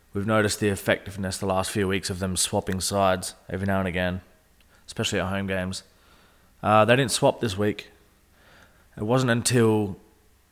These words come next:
later in the game, after Goodwin had gone off, that Halloran switched to the left, and he got a chance where he cut in onto his right and had a shot. We didn't get anything from it, but it was more positive, and I just don't know why we hadn't tried something like that earlier, especially if,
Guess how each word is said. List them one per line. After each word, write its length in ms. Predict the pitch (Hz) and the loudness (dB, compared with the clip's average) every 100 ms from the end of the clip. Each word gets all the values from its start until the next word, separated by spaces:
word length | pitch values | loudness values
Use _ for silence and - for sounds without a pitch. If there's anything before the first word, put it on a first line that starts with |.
| - | -2
later 300 | 110 117 117 | 4 6 6
in 160 | 104 | 2
the 80 | 107 | 0
game, 460 | 101 107 117 131 135 - - _ _ - | 2 4 4 2 -4 -12 -20 _ _ -2
after 760 | - 113 - - 107 104 101 98 - _ _ _ _ _ - | 4 4 4 0 2 2 0 -2 -12 _ _ _ _ _ 0
Goodwin 280 | 123 104 98 | 0 2 0
had 180 | 98 | -2
gone 240 | 98 104 104 | 2 2 4
off, 320 | 98 95 - - _ - | 2 0 -8 -20 _ -8
that 140 | - - | -2 0
Halloran 360 | 110 107 95 | 2 2 0
switched 260 | 92 - 76 | -2 -4 -4
to 40 | 101 | -2
the 100 | 95 | 2
left, 320 | 104 95 - - - - - - | 2 2 -4 -18 -20 -20 -16 -4
and 100 | 110 | 0
he 60 | |
got 100 | 113 | 2
a 40 | 113 | 4
chance 320 | 127 117 104 | 4 4 4
where 80 | 104 | 0
he 60 | |
cut 200 | 104 120 101 | 0 0 0
in 40 | |
onto 240 | 104 98 | -2 -4
his 140 | 107 95 | -6 0
right 160 | 107 | 2
and 140 | 92 101 | 2 0
had 120 | 101 | -6
a 40 | |
shot. 300 | 95 - 90 - - | -4 -2 -4 -4 -6
We 60 | |
didn't 120 | 127 | -2
get 120 | 120 110 | 4 4
anything 240 | 110 98 | 2 -2
from 220 | 104 107 | 0 2
it, 100 | 92 - - - - | 0 -4 -14 -20 -2
but 120 | 113 | 2
it 20 | |
was 140 | 95 101 | 2 2
more 160 | 120 | 0
positive, 500 | 104 127 104 92 87 - - - - | 2 2 2 2 0 -4 -20 -20 -8
and 100 | 95 | 0
I 80 | 117 | 2
just 120 | 120 | 4
don't 140 | 135 110 | 4 2
know 100 | 104 | 2
why 200 | 107 104 | 4 4
we 100 | 104 | 4
hadn't 260 | 107 87 | 0 -2
tried 320 | - 110 107 | -4 2 2
something 200 | - 95 | 2 -2
like 120 | 98 98 | 0 2
that 160 | 95 | 4
earlier, 320 | 82 101 92 92 - | 4 2 0 -4 -6
especially 460 | 123 - 135 131 117 | -2 2 2 2 0
if, 140 | 95 | -2